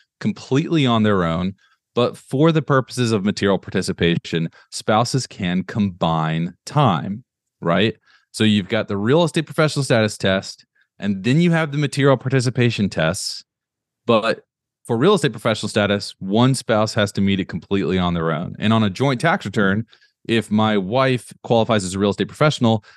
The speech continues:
then my joint tax return is a real estate professional status tax return. Our rentals can be non-passive as long as we show that we materially participated in them. And that's great because now we can use the tax losses to offset my C P A firm income, W two income, et cetera.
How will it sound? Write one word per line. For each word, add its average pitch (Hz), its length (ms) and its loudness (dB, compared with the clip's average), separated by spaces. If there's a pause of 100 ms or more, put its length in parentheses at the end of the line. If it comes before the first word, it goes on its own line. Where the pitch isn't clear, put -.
(160)
then 110 120 2
my 123 120 6
joint 117 340 0
tax 117 240 0
return 113 340 0
is 107 160 -2
a 104 80 0
real 101 180 4
estate 101 180 -2
professional 101 300 -4
status 95 240 -2
tax 165 260 0
return. 135 360 0
Our 104 220 -2
rentals 98 460 -2
can 151 360 2
be 120 140 2
non-passive 98 720 0
as 92 140 -2
long 90 180 2
as 87 120 -2
we 90 100 0
show 85 220 0
that 82 80 -2
we 85 100 -2
materially 85 480 0
participated 82 680 -4
in 120 180 6
them. - 320 0 (440)
And 95 120 -4
that's 92 200 -2
great 120 300 2
because 98 240 -6
now 92 180 0
we 87 120 -2
can 92 120 -4
use 85 140 -4
the - 80 -12
tax 113 320 -2
losses 95 360 0
to - 80 -4
offset 87 360 -2
my 85 100 -6
C 92 220 -4
P 104 240 0
A 104 40 2
firm 90 340 -4
income, 90 420 -2
W 80 320 -6
two 104 260 2
income, 87 600 0
et - 160 -8
cetera. 73 440 0